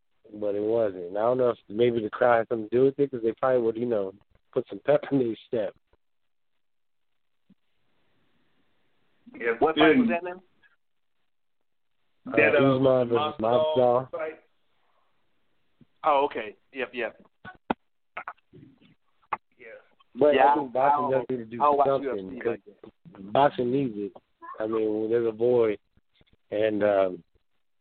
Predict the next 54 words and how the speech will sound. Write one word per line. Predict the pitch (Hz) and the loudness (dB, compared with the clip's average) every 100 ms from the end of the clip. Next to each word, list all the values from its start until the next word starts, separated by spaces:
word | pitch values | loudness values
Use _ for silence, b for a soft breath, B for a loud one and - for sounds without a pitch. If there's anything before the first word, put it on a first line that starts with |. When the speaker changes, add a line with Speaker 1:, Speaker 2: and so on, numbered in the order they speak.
| _ _ - | _ _ -2
Speaker 1:
I'm | 117 | 0
glad | 113 113 123 | 0 0 0
that | 117 110 | 0 -2
they | 120 | 2
got, | 120 110 | 2 2
you | 117 | 2
know, | 120 110 | 0 0
the | 107 | -2
fights | 117 110 | -2 -2
on | 107 | -4
E | 98 120 | -4 -4
S | 107 - | -6 -2
P | 117 | 2
N | 117 | 2
and | 107 | 2
even | 110 113 107 101 | 0 -2 -2 0
the, | 98 92 90 | 0 -2 -4
what's | 98 - | -6 -4
that, | 90 80 _ _ _ | -4 -6 _ _ _
B | 113 117 | -6 -6
T | - 117 | -4 -6
Sports, | - 117 120 117 - - _ _ b b b b b _ - | -2 2 4 2 -4 -20 _ _ b b b b b _ -6
uh, | 95 98 98 - | -2 -2 -4 -2
giving | 113 113 113 | 0 2 2
us | 110 | 2
some | 104 98 | -2 2
regular | 104 104 104 98 | 2 2 -2 -4
fights. | - 101 98 - - _ _ _ - | -2 -2 -2 -8 -20 _ _ _ -4
Speaker 2:
Mm-hmm. | 147 147 143 - - - - - _ | 2 2 2 -2 -8 -14 -16 -18 _
Speaker 1:
Hopefully, | - 131 - 135 131 | 0 0 2 2 4
Speaker 2:
Yeah, | 139 139 | 4 4
Speaker 1:
Impact | 135 131 | 2 -2
Speaker 2:
B | |
T | 127 | -6
Speaker 1:
could | 117 | -4
get | 123 | -2
in | 127 | -2
the | 120 | -2
Speaker 2:
Sports, | 113 117 | -4 0
Speaker 1:
game, | 123 | 0
Speaker 2:
yeah, | 135 131 123 | 0 0 -2
Speaker 1:
you | 127 | 0
know, | 131 | 0
with | 123 | -2
Speaker 2:
yeah, | - | -6
Speaker 1:
some | 120 | -2
Speaker 2:
started | 123 123 | 2 2
Speaker 1:
lower | 123 | 2
level | 120 120 | 0 -4
Speaker 2:
that | |
thing | - | -4
Speaker 1:
fights. | 127 123 | -4 -4
Speaker 2:
up | - | -10
too. | 170 143 | -12 -12